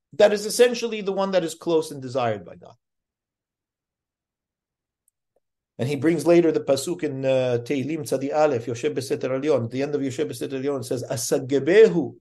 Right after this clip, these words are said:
HaKadosh Baruch Hu says, "I will lift this person up and protect this person." Why? "Ki yada Shemi," 'cause he knows my name.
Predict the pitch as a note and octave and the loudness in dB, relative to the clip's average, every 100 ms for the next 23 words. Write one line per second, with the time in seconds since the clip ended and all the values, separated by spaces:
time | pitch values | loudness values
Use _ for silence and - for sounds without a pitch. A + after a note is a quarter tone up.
0 | _ _ _ _ C3 C#3+ F3 E3+ D3+ C#3 | _ _ _ _ -2 0 0 0 -4 -2
1 | C#3 C3+ C#3+ A3 A#3 G#3 - - F#3+ F3 | 0 0 0 0 -2 -6 -10 -10 -10 -2
2 | F#3 F#3 D3+ D3+ D3 G#3 - C#3+ - - | -2 -2 -8 -8 -2 -2 -2 -12 -12 -10
3 | A2+ A#2 D3+ F3+ F3 D#3+ C#3 C#3+ E3 D#3+ | -8 -2 0 0 0 2 2 4 0 0
4 | - C#3+ D3 B2 A#2+ _ - A#2+ B2+ C#3+ | -8 -12 -10 -12 -14 _ -10 -6 -2 -2
5 | D3 B2 A#2+ A2 F#2 | -2 -4 -6 -8 -10